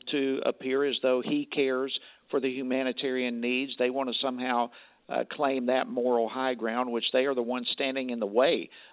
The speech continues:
of us being able to address some of the humanitarian concerns. But if they give any victory to the president, they believe that increases his chance of reelect. And, you know,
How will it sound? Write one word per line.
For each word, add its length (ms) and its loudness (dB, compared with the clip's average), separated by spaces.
of 180 0
us 280 4
being 240 2
able 240 2
to 160 -2
address 420 0
some 100 -2
of 80 -6
the 260 0
humanitarian 880 -2
concerns. 680 -2
But 240 4
if 200 8
they 160 6
give 260 4
any 300 0
victory 400 0
to 100 -2
the 120 -2
president, 480 0
they 100 0
believe 400 -2
that 220 0
increases 560 -4
his 160 -4
chance 300 -4
of 100 -8
reelect. 600 0
And, 180 -8
you 120 2
know, 80 4